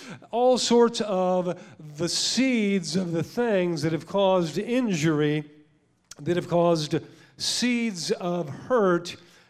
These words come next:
and disbelief and distrust and fear and inferiority and rejection and rebellion and pride to be sown, and those seeds are growing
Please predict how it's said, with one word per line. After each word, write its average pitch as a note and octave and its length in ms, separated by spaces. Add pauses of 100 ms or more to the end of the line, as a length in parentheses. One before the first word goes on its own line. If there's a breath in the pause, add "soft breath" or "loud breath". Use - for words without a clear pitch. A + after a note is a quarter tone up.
and D3 320
disbelief E3+ 840
and D3 240
distrust E3 960 (280 loud breath)
and D3+ 260
fear G3 680
and D#3 200
inferiority F#3+ 1080
and D3 160
rejection D3 1040 (680 soft breath)
and D3 220
rebellion D#3 1000 (800 soft breath)
and D3 220
pride D#3+ 840 (200 loud breath)
to - 100
be D#3+ 160
sown, E3 640
and D#3 200
those G#3 400
seeds F3+ 560
are E3 120
growing D3+ 520